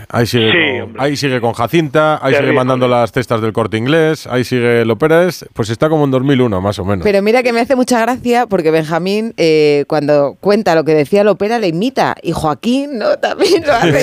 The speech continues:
Speaker 1: Sí, sí,
Speaker 3: No sé
Speaker 1: sí,
Speaker 3: si
Speaker 1: sí.
Speaker 3: cada
Speaker 2: Es que
Speaker 3: vez que
Speaker 2: al final
Speaker 3: hablabais de
Speaker 2: tienes ya
Speaker 3: Lopera
Speaker 2: sus, son muchos años con él, entonces al final tienes ahí, tiene la voz, tiene su voz. Date cuenta que Lopera todos los sábados antes de los partidos,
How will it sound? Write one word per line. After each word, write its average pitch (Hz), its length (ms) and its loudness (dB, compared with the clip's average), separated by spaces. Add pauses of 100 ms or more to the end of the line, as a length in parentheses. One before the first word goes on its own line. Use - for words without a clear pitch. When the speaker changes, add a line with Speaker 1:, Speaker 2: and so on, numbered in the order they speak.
(140)
Speaker 1:
Sí, - 80 -
sí, - 60 -4
Speaker 3:
No - 80 2
sé 147 180 2
Speaker 1:
sí, - 120 2
Speaker 3:
si - 100 -2
Speaker 1:
sí. - 40 -4
Speaker 3:
cada 254 220 2
Speaker 2:
Es 277 80 0
que - 40 -6
Speaker 3:
vez 311 80 -2
que - 20 2
Speaker 2:
al 294 60 2
final - 20 2
Speaker 3:
hablabais 302 260 2
de - 0 -
Speaker 2:
tienes 302 200 2
ya 302 60 2
Speaker 3:
Lopera 311 180 2 (580)
Speaker 2:
sus, - 80 -20
son 156 100 -10
muchos 143 240 -8
años 131 240 -4
con 117 160 -6
él, 110 300 -4
entonces 113 240 -4
al 123 80 0
final 131 180 0
tienes 135 240 -4
ahí, 139 400 -2 (380)
tiene 143 180 -2
la 143 140 2
voz, 160 320 4
tiene 151 200 -16
su - 140 -12
voz. 160 220 2
Date 151 140 0
cuenta 165 240 -2
que 160 160 0
Lopera 156 500 -2 (720)
todos 175 260 2
los 180 220 0
sábados 180 320 -2
antes 156 240 -6
de 170 60 2
los 165 100 -2
partidos, 170 540 -4